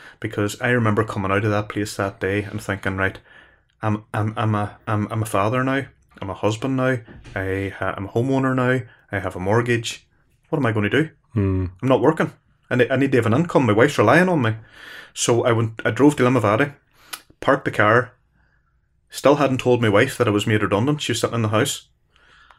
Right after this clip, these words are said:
Speaker 1: Um, and I parked the car and I walked round Limavady town centre. It was, the t-, town centre was thriving then. Town centres were thriving then.
Speaker 2: Mm-hmm, mm-hmm.
Speaker 1: Not so much these days. We out, out of town c-, uh, retail parks and stuff. But,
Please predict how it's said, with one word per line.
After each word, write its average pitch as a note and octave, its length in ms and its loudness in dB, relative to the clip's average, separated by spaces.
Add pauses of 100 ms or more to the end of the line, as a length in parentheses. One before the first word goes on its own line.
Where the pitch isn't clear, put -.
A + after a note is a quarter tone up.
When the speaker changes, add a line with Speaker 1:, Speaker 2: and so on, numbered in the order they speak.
(240)
Speaker 1:
Um, G#2 720 0 (1040)
and A#2 140 2
I G#2+ 160 2 (180)
parked D3 240 0
the C#3+ 60 -4
car A#2 340 4
and G#2+ 80 0
I G#2 40 0
walked A2+ 340 2
round A#2 360 0
Limavady G#2 540 -2
town A2 220 -2
centre. A2 300 0
It A2 40 0
was, - 300 -8 (360)
the - 120 -10
t-, - 160 -6
town C#3+ 220 0
centre G#2 180 -2
was G#2 140 -4
thriving B2 360 2
then. B2+ 160 2
Town C#3 240 4
centres C3+ 380 0
were D3 80 6
thriving C3+ 400 4
then. A2 160 6
Speaker 2:
Mm-hmm, A2+ 260 8
mm-hmm. A2+ 220 0
Speaker 1:
Not A2 180 4
so B2+ 100 -2
much B2 220 0
these A#2+ 220 0
days. A#2+ 260 4
We G#2 100 2
out, G2+ 320 2
out G2+ 140 2
of A2+ 60 -4
town A2 360 0
c-, - 80 -2
uh, G#2 220 0
retail A2+ 340 2
parks B2 240 2
and C3 60 -4
stuff. - 260 2 (600)
But, A2+ 260 6